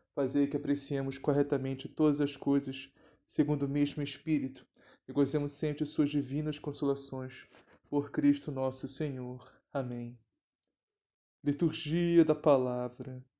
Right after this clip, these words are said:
doze de junho de dois mil e vinte e um, sábado. Hoje estamos celebrando, com muita alegria,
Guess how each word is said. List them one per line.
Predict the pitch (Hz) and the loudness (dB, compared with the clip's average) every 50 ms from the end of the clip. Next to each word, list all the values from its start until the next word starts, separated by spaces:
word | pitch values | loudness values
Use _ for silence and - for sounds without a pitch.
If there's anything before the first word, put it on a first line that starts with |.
| _ _ _ _ _ _ _ _ | _ _ _ _ _ _ _ _
doze | - - 170 170 170 175 170 170 - 170 | 6 10 12 12 12 12 10 8 6 0
de | - - 160 151 | 0 0 0 0
junho | - - - 156 151 156 156 156 156 156 | 0 -2 -2 0 0 0 0 -2 0 2
de | 165 160 | 2 4
dois | 160 156 156 151 151 151 - - | 6 8 8 8 6 4 0 -2
mil | 151 151 160 170 175 160 165 | 0 2 2 2 2 2 2
e | 160 | 2
vinte | 160 147 143 139 - - - | 2 0 -4 -6 -8 -8 -8
e | 139 | -8
um, | 127 123 127 131 127 - | -8 -8 -10 -14 -16 -16
sábado. | - - - - - - 151 151 147 135 131 131 127 127 123 123 127 - _ _ _ _ _ _ - - _ _ _ _ _ _ _ _ _ _ _ _ _ _ _ _ - 175 | -16 -14 -12 4 8 10 10 10 10 6 4 -2 -2 -4 -8 -10 -12 -14 _ _ _ _ _ _ -20 -20 _ _ _ _ _ _ _ _ _ _ _ _ _ _ _ _ 8 12
Hoje | 170 180 190 190 190 196 165 165 185 | 12 12 12 12 12 12 10 6 2
estamos | 165 - - - - - - - - 202 196 202 202 208 196 196 196 190 | 0 0 -2 -4 -6 -6 -4 2 6 8 10 10 10 10 8 6 4 2
celebrando, | - - 180 170 160 135 147 143 151 151 147 147 147 143 147 147 147 151 - - - _ _ _ _ _ _ _ _ _ _ _ | 2 4 4 4 4 4 4 2 2 2 0 -2 -4 -6 -6 -8 -8 -10 -12 -14 -18 _ _ _ _ _ _ _ _ _ _ _
com | - 180 180 | 6 8 8
muita | 175 175 180 190 208 226 233 240 247 247 240 - - 214 | 8 8 8 10 10 12 12 12 10 8 8 8 10 10
alegria, | 202 190 180 180 - 156 156 156 156 156 156 156 156 | 12 12 12 10 8 6 2 2 2 0 -2 -4 -6